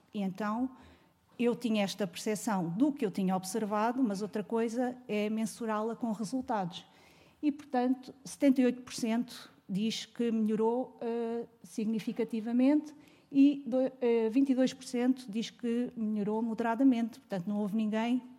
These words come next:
pelo menos neste grupo, a dizer que piorou o dia de trabalho por fazer, por ter uma pausa tão ativa.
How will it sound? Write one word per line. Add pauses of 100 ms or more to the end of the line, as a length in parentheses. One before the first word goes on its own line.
(340)
pelo
menos
neste
grupo, (320)
a
dizer
que
piorou
o
dia
de
trabalho
por
fazer,
por
ter
uma
pausa (340)
tão (300)
ativa.